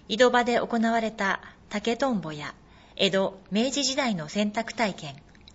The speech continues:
射的ゲーム、綿菓子、風船釣り、東の蔵で行われた輪投げや紙相撲、豆つまみゲームなどの催しを来場者たちは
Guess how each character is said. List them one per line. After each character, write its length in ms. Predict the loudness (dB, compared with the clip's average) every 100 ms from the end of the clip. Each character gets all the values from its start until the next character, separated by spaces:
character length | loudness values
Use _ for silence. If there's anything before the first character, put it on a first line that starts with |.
| -14
射 160 | -6 -2
的 260 | 0 0
ゲ 160 | 0 0
ー 100 | -2
ム、 120 | -14 -20 -20 -20 -20 -6
綿 280 | -2 4 4
菓 120 | 4
子、 280 | -4 -4 -6 -14 -20 -20 -4
風 180 | -2 0
船 260 | 0 0
釣 260 | -4 -8 -8
り、 80 | -12 -20 -20 -20 -20 -16
東 360 | 2 4 4 2
の 120 | -2
蔵 200 | 2 2
で 80 | 2
行 200 | -2 -4
わ 200 | -6 -8
れ 100 | -14
た 280 | -10 -10 -10 -18 -20 -6 0
輪 100 | 4
投 120 | 4
げ 100 | 2
や 240 | -2 -4 -8 -20 -4
紙 300 | -2 -2 -4
相 140 | -4
撲、 160 | -4 -6 -18 -20 -20 -2
豆 240 | 0 0
つ 120 | -2 -2
ま 120 | -2
み 120 | 0
ゲ 160 | 0 2
ー 40 |
ム 80 | 0
な 120 | -4
ど 100 | -6
の 120 | -8
催 280 | -4 -2 -2
し 180 | -4 -4
を 240 | -4 -6 -14 -20 -20 2
来 200 | 4 4
場 140 | 2
者 140 | -2 -4
た 140 | -10
ち 140 | -10 -8
は 180 | -8